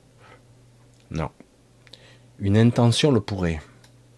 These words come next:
Une, une prière reste astrale si elle est toujours dirigée vers l'extérieur. Je demande à lui, elle, quelqu'un.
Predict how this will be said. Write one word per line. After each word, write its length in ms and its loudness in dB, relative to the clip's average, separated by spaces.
Une, 680 -2
une 240 -4
prière 560 2
reste 440 -2
astrale 560 -8
si 380 -6
elle 340 -4
est 160 0
toujours 320 -6
dirigée 460 -2
vers 180 -4
l'extérieur. 840 -10
Je 180 -6
demande 480 -2
à 140 -8
lui, 300 -8
elle, 260 -8
quelqu'un. 380 -10